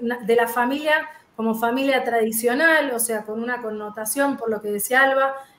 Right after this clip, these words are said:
eh, muy particular de cómo, digamos, eh, valorar las familias, eh, contra la equidad de género, contra el derecho al aborto y de la diversidad sexual.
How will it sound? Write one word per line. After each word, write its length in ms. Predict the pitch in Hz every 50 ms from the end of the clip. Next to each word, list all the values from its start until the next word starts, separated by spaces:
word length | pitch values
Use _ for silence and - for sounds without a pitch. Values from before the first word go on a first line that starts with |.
| _ _ _
eh, 140 | - 190 214
muy 240 | 226 233 302 349 349
particular 800 | - 247 226 214 214 214 208 - 233 240 277 294 294 294 285 226
de 140 | 226 220
cómo, 500 | 226 233 233 240 240 240 233 233 233 - _ _ _ _
digamos, 480 | - 208 220 214 214 208 208 - - _ -
eh, 280 | 214 202 196 196 185 185
valorar 500 | 185 208 214 208 202 208 233 254 254 247
las 160 | 233 240 240
familias, 680 | - 226 240 277 320 330 302 254 254 254 254 254 254 - - - - - - _ _ _ -
eh, 520 | 214 214 214 202 202 202 196 202 202 - -
contra 320 | 277 294 320 - 294 262
la 80 | 247 233
equidad 320 | 226 240 233 240 254 262
de 100 | 254 277
género, 960 | 262 - 302 294 285 285 285 294 294 294 277 269 285 285 302 302 302 320 320 - _ _ _ _
contra 340 | - 285 339 349 320 277 240
el 80 | 220 220
derecho 320 | 214 214 226 220 226 247
al 80 | 240 247
aborto 640 | 247 262 277 277 277 277 - - 311 320 330 330 - - _ - -
y 120 | - 240 262
de 100 | 269 254
la 100 | 240 226
diversidad 460 | 220 220 214 220 214 - 226 220 220
sexual. 580 | 220 226 214 214 - - 208 196 190 - -